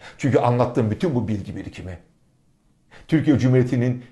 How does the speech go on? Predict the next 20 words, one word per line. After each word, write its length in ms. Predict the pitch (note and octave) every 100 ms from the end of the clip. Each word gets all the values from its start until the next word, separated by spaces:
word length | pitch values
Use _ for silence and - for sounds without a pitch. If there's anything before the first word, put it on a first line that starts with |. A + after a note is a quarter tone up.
| -
kendi 300 | A#2+ A2+ F3+
uçağını 480 | D#3 - A#2+ A2
yapabilen, 420 | A2 A#2 G2+ A2 F#2
hatta 260 | B2+ C3
uçak 320 | G2+ - F#3+
satan 400 | - A#2+ B2+ A#2
bir 60 | A2
ülke 220 | G#2+ -
olduğu 300 | A#2 G2 G2+
gerçeğin 420 | G#2+ G#2 - G2+ -
ışığı 480 | - - A2 B2+ B2+ _ _ _ - -
bir 160 | A#2+
Ramazan 380 | G#2+ G2 G2 D3
gecesi 520 | A2 G2 - A2+ G#2+ - _ _ _ _ _ _
Mustafa 320 | - - A#2 A#2
İştekel'in 680 | - C#3+ B2+ G#2 G#2 - - _ _ _
mahyasında 760 | - G2+ F#2+ - A2 F2+ F#2 F2+ - -
ışıldıyordu 600 | A#2 A#2+ F#2 G#2 F2+ A#2+
da 120 | G2+
ondan. 420 | F#2+ F2 E2+ G2